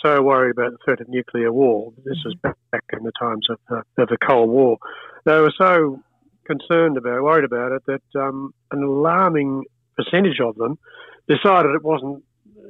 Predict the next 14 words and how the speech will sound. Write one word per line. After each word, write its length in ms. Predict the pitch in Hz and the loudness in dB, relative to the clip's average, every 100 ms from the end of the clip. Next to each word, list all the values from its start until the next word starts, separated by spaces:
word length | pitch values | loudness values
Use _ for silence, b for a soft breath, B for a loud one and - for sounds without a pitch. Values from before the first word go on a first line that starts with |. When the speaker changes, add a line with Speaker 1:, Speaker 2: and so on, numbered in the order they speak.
| 208 | -6
Speaker 1:
even 300 | 170 151 143 | -4 -4 -2
worth 260 | 156 151 - | 0 0 0
getting 220 | 147 123 | -4 -2
married 300 | 139 143 147 | -2 0 0
or 60 | 127 | 0
having 200 | 139 123 | -4 -2
children 380 | - 190 135 98 - - | 0 2 0 -6 -12 -8
because 360 | 143 - 143 | -6 0 0
Speaker 2:
Wow. 60 | - | 2
Speaker 1:
there's 140 | 143 139 | 0 2
probably 240 | 156 131 | 0 0
gonna 180 | 123 123 | -4 -4
be 320 | 123 120 120 | -2 -2 -4
a 140 | - | -10